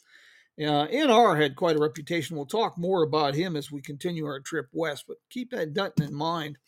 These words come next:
The Dunton family still owns the property. Scott Dunton is the, uh, president of the Kingman Route sixty-six Association.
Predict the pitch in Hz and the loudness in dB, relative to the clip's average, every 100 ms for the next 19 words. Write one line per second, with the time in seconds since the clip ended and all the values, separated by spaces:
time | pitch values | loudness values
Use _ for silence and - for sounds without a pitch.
0 | - - - - 160 143 180 262 - 185 | -20 -20 -20 -8 -4 2 4 4 2 -2
1 | 143 190 185 170 - 175 175 165 170 143 | 2 2 2 0 -2 -2 -2 0 -2 -4
2 | - - 156 170 - 175 - 185 208 208 | -10 -6 -4 -6 -8 -8 -4 2 2 2
3 | 135 165 160 180 180 160 156 156 156 127 | 2 2 0 -6 -8 -2 2 4 2 -2
4 | 147 139 139 143 139 139 _ _ _ _ | -2 -2 -2 -6 -10 -14 _ _ _ _
5 | - 220 180 220 180 151 143 131 226 262 | 6 8 8 6 0 -4 -8 -2 -2 0
6 | 185 131 151 147 147 - 139 160 143 - | -2 -4 -8 -8 -10 -12 -10 -8 -6 -6
7 | 165 143 143 147 135 233 | -4 -4 -6 -8 -10 -14